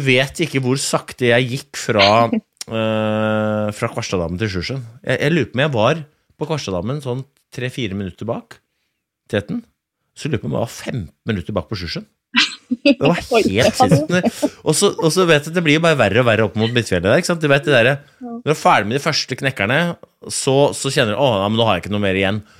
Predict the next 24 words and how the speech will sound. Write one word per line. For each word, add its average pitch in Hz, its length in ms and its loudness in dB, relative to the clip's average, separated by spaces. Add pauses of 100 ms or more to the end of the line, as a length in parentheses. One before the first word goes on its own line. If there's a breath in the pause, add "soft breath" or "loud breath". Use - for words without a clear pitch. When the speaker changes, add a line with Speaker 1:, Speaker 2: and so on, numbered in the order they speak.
(140 soft breath)
Speaker 1:
Men 131 80 -8
så 170 80 -2
går 131 220 2
det - 80 -4
sånn 143 80 -4
slakt 117 420 0
oppover, 110 260 -6
så 165 120 0
er 135 80 0
det - 20 -8
for 143 160 0
et 147 60 -10 (100)
par 131 320 0
sånne 135 220 -6 (100)
veldig 117 400 -2
bratte 123 320 -8
kneiker, 123 380 -6 (420)
og 139 80 -10
så 151 80 2
er 117 80 4
det 123 80 0
midtfjellet, 104 400 -4
og 127 140 0
da, 135 80 2